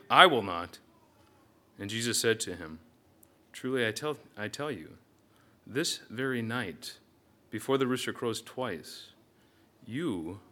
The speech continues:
will deny me three times." But he said emphatically,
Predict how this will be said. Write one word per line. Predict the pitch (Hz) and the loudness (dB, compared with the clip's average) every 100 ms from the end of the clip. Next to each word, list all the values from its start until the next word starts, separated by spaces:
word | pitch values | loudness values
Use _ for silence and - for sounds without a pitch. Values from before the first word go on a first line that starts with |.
| - - | -20 -12
will | 104 | -6
deny | 98 101 107 | -4 0 0
me | 104 | 0
three | 95 - 127 131 | -4 -8 -6 -4
times." | 120 120 120 76 76 - - _ _ _ _ _ _ _ - - - _ - | -4 -6 -6 -10 -18 -20 -20 _ _ _ _ _ _ _ -20 -20 -20 _ -6
But | 101 | 0
he | 123 127 | 2 2
said | - 117 | 4 4
emphatically, | 104 107 101 - 117 113 110 110 92 82 | 2 -4 -6 -2 2 4 2 0 -4 -6